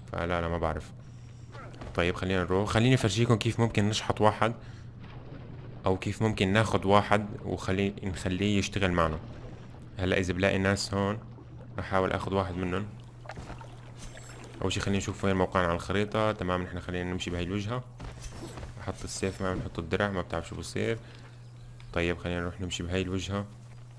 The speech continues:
اخذت منظور، منظور الشخص الثاني او الثالث احسن. نشرب شوية مي. طبعًا لازمنا مي، كان لازم اجيب اثنين معي. طيب، آه،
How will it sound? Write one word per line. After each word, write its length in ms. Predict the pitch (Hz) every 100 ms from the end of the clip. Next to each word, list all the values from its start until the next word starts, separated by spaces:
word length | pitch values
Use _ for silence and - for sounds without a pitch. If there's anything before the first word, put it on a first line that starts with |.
| - - - - -
اخذت 180 | 98
منظور، 320 | 92 90 98 95 -
منظور 360 | 90 87 95
الشخص 380 | 95 - - -
الثاني 640 | 90 87 85 101 95 95
او 100 | 90
الثالث 420 | 90 - 90 92
احسن. 300 | - - 92 101 - - - - - - - - -
نشرب 240 | - 85
شوية 220 | - 92 90
مي. 260 | 92 104 104 - - - -
طبعًا 180 | 87 90
لازمنا 320 | 87 101 98
مي، 180 | 95 98
كان 200 | 95 92
لازم 180 | 95 90
اجيب 180 | 95
اثنين 300 | 90 101 98
معي. 260 | 87 85 92 - - - - - - - - - - - - - - - - - - - -
طيب، 240 | - 82 85 - - -
آه، 580 | 90 87 87 87 82 85